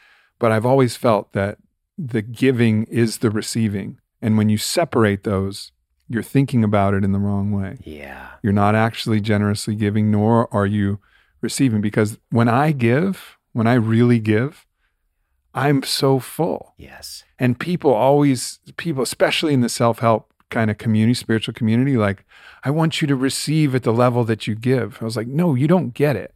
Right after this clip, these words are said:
Speaker 2: Yeah.
Speaker 1: I am receiving at the level that I give always.
Speaker 2: Hmm.
Speaker 1: So you don't need to create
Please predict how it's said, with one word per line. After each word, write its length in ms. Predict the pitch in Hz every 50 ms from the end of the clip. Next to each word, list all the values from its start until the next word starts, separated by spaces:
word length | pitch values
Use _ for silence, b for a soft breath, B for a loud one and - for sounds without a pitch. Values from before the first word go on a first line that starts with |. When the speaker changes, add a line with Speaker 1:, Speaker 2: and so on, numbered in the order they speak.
| _ _
Speaker 2:
Yeah. 680 | - 85 82 82 80 80 80 78 76 76 76 73 73 76 _ _ _ _ _ _ _ -
Speaker 1:
I 260 | 127 135 139 139 139 -
am 380 | 151 160 190 196 170 143 123
receiving 680 | 113 107 - - - 117 110 101 101 104 101 101 110 117 _ _ _ _ _ _ -
at 180 | 123 113 110 -
the 100 | 117 110
level 460 | 110 110 117 117 113 104 110 110 107
that 160 | 113 117 110
I 140 | 110 107 104
give 380 | 104 107 117 113 113 107 104 - - _ _ _
always. 880 | - 175 180 175 175 - 147 135 117 95 98 92 - - - - - _ -
Speaker 2:
Hmm. 300 | 101 98 92 85 80 78 - -
Speaker 1:
So 140 | - -
you 140 | 139 135 135
don't 240 | 135 180 185 175 -
need 220 | 165 170 175 160
to 60 | 151 143
create 640 | - - - 143 131 123 135 160 180 151 - _